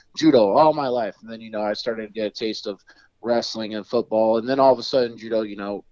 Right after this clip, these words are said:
had to draw, draw it back a bit. Like, and that was the perfect thing to do to expand myself as an athlete, in my opinion. And it's not like I can't go back and do judo. I'm doing that right now. I'm gonna go compete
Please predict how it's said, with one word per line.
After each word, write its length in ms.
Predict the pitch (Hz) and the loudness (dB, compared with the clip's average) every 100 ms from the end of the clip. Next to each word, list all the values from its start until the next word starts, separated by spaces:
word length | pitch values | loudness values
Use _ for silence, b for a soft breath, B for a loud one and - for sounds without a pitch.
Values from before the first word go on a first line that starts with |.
| _ | _
had 180 | 120 110 | -8 -8
to 80 | - | -8
draw, 300 | 110 104 - _ | -4 -4 -4 _
draw 240 | - 107 | -4 -4
it 100 | 87 | -2
back 220 | 131 120 98 | -2 -2 -4
a 40 | |
bit. 240 | - 85 - _ | -12 -14 -14 _
Like, 180 | 107 98 | -8 -4
and 120 | 135 151 | 0 6
that 120 | 175 | 6
was 240 | 151 139 _ - | 4 -2 _ -8
the 80 | - | -2
perfect 400 | 180 165 139 - | 0 0 -2 -6
thing 140 | 120 | -6
to 60 | 117 | -2
do 180 | 165 | -2
to 80 | 110 | -2
expand 420 | 107 - 123 113 | -6 -6 -4 -4
myself 380 | 113 107 117 104 | -6 -6 -6 -6
as 160 | 101 95 | -8 -8
an 60 | |
athlete, 420 | 113 107 - 85 - B B B - | -6 -6 -8 -16 -16 B B B 2
in 120 | 220 | 4
my 180 | 196 131 | 6 4
opinion. 420 | 107 123 104 101 | 2 -6 -14 -12
And 220 | 123 151 - - | -10 -10 -8 -2
it's 180 | 170 214 | -2 2
not 160 | 185 | 2
like 220 | 139 131 | 2 0
I 280 | 131 123 120 - | -2 -4 -6 -10
can't 240 | - 135 107 | -10 -8 -6
go 120 | 120 | -6
back 260 | 117 113 117 | -4 -6 -8
and 120 | 110 | -16
do 180 | 135 139 | -16 -18
judo. 300 | - 104 107 | -12 -8 -8
I'm 100 | 117 | -6
doing 180 | 131 120 | -8 -6
that 160 | 110 | -8
right 200 | 107 110 - | -8 -10 -8
now. 260 | 120 98 101 | -8 -8 -12
I'm 120 | 101 110 | -14 -12
gonna 140 | 107 | -8
go 180 | 113 113 | -4 -4
compete 480 | - _ - 120 | -6 _ -8 -8